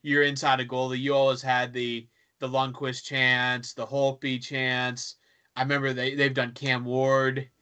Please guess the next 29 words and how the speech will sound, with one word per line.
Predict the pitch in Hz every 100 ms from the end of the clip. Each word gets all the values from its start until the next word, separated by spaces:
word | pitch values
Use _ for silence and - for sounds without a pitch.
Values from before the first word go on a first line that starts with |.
| _ _ _
They've | 135 131 127
done, | 131 123 123 120 117 120 - _ -
uh, | - - - - _ _ _ _ _ _ _ -
pretty | 139 220
much | 214 175
any | 165 147
goaltender | 147 147 143
they'll | 127 120
go | 123
up | 120 127
against. | 123 117 117 -
It's | 123
just | 151 143
a |
very, | 135 135 135 135 123 123 _ _ -
that's | -
something | - 156 151
that's | 135
very | 135 135
fun | 131 131 127
to |
do. | 117 120 120 120 123 _ _ _ _
But | 139 147
I | 180
don't | 202
really | 170 165 156
wanna | 151
be | 139 143 139 135
a, | 127 123 120 117 113 113